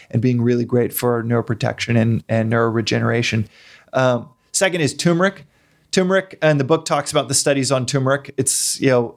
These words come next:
in Indian food, it's commonplace, uh, but, uh, it's, it's very inexpensive. It's as effective as Prozac, uh, for antidepressant and anti, uh, anxious, um, properties. So it is,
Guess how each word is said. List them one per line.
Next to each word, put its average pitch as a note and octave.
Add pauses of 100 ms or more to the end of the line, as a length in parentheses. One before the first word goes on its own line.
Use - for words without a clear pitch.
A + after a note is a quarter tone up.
(100)
in B2+
Indian D3+
food, D3
it's - (260)
commonplace, C3+ (280)
uh, C#3
but, B2
uh, C3
it's, -
it's - (240)
very C#3+
inexpensive. C3+ (300)
It's D#3+
as G3+
effective E3+
as B2
Prozac, E3 (220)
uh, A#2+
for C3
antidepressant B2
and A#2+
anti, A#2
uh, A#2 (120)
anxious, -
um, A#2+ (420)
properties. A#2+
So C3
it C#3
is, -